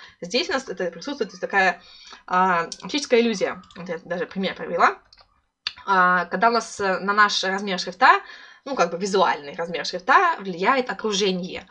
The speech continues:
То есть, допустим, здесь у нас точка вот так вот окружена большими серыми ква-, к-, этими кругами, а здесь маленькими серыми кругами. И вот вопрос, какая из этих точек больше, а какая меньше?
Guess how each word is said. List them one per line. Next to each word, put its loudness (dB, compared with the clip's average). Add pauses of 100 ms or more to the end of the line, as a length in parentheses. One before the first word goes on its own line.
(280)
То -6
есть, -4
допустим, -2
здесь 0
у -2
нас -4
точка 2 (200)
вот -4
так 2
вот -4
окружена -2
большими -2
серыми -4
ква-, -4
к-, -16
этими -10
кругами, -4 (220)
а -6
здесь -4
маленькими 0
серыми -6
кругами. -12 (200)
И 0
вот 0
вопрос, 0
какая 6
из 0
этих -4
точек 0
больше, 0
а -4
какая -2
меньше? -8